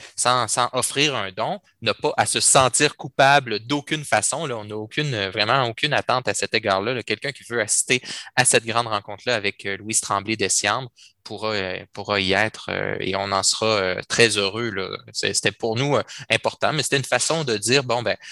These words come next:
on, on l'offre, la grande rencontre, puis on ajoute un, un, un montant, euh, solidaire pour ceux et celles qui le désirent,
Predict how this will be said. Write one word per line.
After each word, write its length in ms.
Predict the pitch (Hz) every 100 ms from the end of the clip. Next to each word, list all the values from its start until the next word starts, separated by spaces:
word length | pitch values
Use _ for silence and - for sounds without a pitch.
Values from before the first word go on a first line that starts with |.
| - - _ -
on, 140 | 123 -
on 120 | 135
l'offre, 300 | 117 143 -
la 100 | 117
grande 220 | 107 110
rencontre, 480 | 110 101 - 117 165
puis 100 | -
on 180 | 131 120
ajoute 280 | 117 117 156
un, 160 | 139 110
un, 380 | 110 107 104 104 - - 127
un 440 | 107 98 98 95
montant, 560 | 98 104 104 123 127 127
euh, 200 | 110 101
solidaire 580 | - 139 123 110 104 127
pour 160 | 110
ceux 180 | - 123
et 60 | 107
celles 220 | - 127
qui 100 | -
le 80 | 98
désirent, 500 | 101 95 110 147